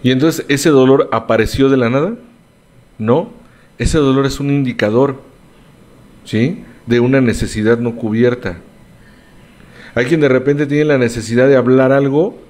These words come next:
y entonces por un constructo a nivel cultural o social, la persona deja de hablarlo. Esa persona puede empezar a,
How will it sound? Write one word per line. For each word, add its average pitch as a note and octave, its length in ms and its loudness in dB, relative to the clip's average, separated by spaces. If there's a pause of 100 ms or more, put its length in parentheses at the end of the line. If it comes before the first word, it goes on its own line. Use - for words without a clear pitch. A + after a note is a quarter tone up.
(120)
y B2+ 160 -2
entonces C#3+ 380 -4
por A#2+ 200 -2
un C#3 160 -4
constructo C3+ 680 -4
a A2 40 2
nivel A#2 320 -2
cultural B2 540 0
o B2 80 -2
social, C3+ 560 -2 (320)
la G#2 180 -4
persona C3 420 0
deja A#2+ 360 -2
de A2 100 2
hablarlo. A#2 600 0 (840)
Esa D3+ 240 0
persona C#3+ 420 -4
puede D#3 160 0
empezar C3+ 440 -6
a, C#3+ 120 -4